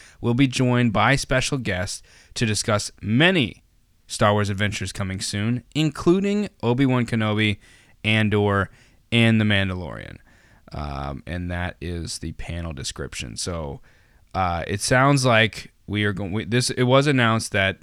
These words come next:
um, Filoni and Favreau are gonna be there as well. So we know that Lucasfilm's current crop of live-action filmmakers,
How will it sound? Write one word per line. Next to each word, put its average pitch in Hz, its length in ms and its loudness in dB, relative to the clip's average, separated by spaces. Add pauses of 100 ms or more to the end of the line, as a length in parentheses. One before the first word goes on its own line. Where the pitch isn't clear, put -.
(140)
um, 90 520 -6
Filoni 104 480 -2
and 101 100 -2
Favreau 95 460 -2
are 92 100 -4
gonna 92 200 -6
be 92 120 -8
there 92 180 -6
as 85 140 -10
well. 107 440 -4 (480)
So - 220 0
we 113 140 2
know 139 460 4
that 113 360 -2
Lucasfilm's 117 1000 -2
current 131 480 0
crop 104 560 0
of 98 160 -8
live-action 107 600 0
filmmakers, 95 640 -6